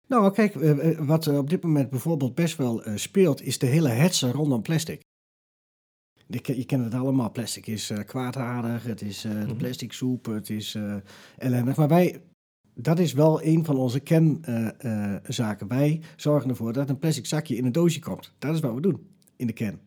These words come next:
Speaker 1: Dus dat zorgt ook wel voor, eh, dat zorgt wel voor twijfel. Nou weten we ook wel, zeg maar, de publieke opinie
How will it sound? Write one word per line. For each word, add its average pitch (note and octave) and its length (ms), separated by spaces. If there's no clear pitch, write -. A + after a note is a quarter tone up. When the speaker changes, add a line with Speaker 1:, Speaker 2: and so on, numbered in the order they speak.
Speaker 1:
Dus D3+ 180
dat D#3+ 160
zorgt F#3+ 320
ook F3+ 220
wel B2 240
voor, A2 360
eh, A2 360
dat C#3+ 160
zorgt F#3 240
wel C3+ 160
voor A#2 140
twijfel. C3+ 380
Nou B2 140
weten D#3 200
we B2+ 60
ook D3 140
wel, B2+ 300
zeg B2+ 160
maar, B2 160
de B2 160
publieke - 420
opinie D#3+ 500